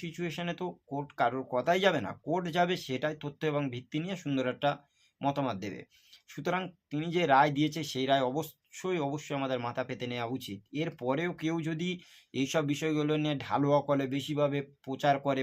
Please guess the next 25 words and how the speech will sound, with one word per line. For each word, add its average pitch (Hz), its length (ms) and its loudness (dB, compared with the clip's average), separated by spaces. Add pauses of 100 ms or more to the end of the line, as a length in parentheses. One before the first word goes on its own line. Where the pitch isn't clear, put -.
বা 127 140 6
Facebook-এ 127 460 -4
লেখালেখি 156 440 4
করে, 151 120 4 (120)
আমরা 170 240 4
মনে 170 220 -2
করব 180 160 0 (360)
যে 151 100 -6 (100)
সত্যি 170 300 -4
সে 190 140 0
ভারতবর্ষের 131 520 2 (100)
গণতন্ত্র 135 560 -2 (400)
বা 123 120 4 (240)
আইন, 147 280 4 (420)
সেই 135 200 -2
সাথে 139 220 0
সাথে 151 160 -4 (460)
ভারতবর্ষের 143 720 0 (100)
যে 147 100 4 (300)
সংবিধান 170 560 4
আছে, 98 160 -8 (220)
সংবিধান 143 460 -2
এবং 151 100 2 (480)
কোর্টের 151 500 2 (120)
যে 139 120 2